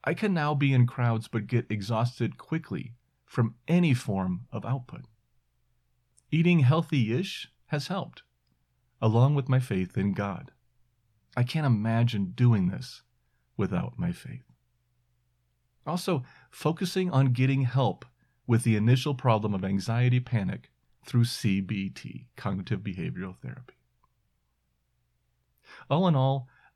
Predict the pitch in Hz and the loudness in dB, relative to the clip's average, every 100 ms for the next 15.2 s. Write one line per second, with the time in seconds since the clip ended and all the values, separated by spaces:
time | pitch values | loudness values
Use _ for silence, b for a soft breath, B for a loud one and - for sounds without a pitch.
0 | 135 151 165 147 135 123 120 117 113 110 | 2 4 4 4 6 8 8 6 2 2
1 | 107 107 95 90 98 98 98 104 95 - | 0 -2 -6 -4 -4 -4 -4 -6 -8 -2
2 | 131 107 123 - _ _ _ _ _ - | -2 -2 -8 -12 _ _ _ _ _ 4
3 | 123 147 123 98 95 92 - 98 110 104 | 6 6 4 2 2 0 -4 0 0 0
4 | 95 87 87 - 92 - 87 85 95 90 | 0 0 -2 -2 -4 0 0 -2 -4 -6
5 | 95 92 - - _ _ _ _ _ _ | -8 -10 -12 -20 _ _ _ _ _ _
6 | _ B B - 113 - 170 175 180 - | _ B B 0 0 2 2 4 2 -2
7 | b b b - 120 156 147 143 147 156 | b b b 4 6 6 4 0 0 -2
8 | 123 120 98 - 92 98 - _ _ - | 0 0 0 -2 -4 -4 -10 _ _ -4
9 | 110 - 120 123 147 143 135 110 101 104 | -4 0 2 2 2 0 2 2 0 -6
10 | - _ - 95 95 92 123 - - _ | -8 _ -10 -6 -4 -6 -10 -16 -20 _
11 | _ _ _ _ _ - - 131 180 202 | _ _ _ _ _ -10 -4 -2 -2 -4
12 | 180 151 127 117 120 131 123 110 - 107 | -2 0 2 2 2 4 4 2 -2 -4
13 | 120 143 - 123 117 123 107 104 95 - | -2 -2 -4 -2 0 0 -2 -6 -8 -12
14 | - 143 147 151 - 104 95 127 165 147 | -6 -4 -2 -6 -6 -8 -6 -4 -2 -2
15 | - | -6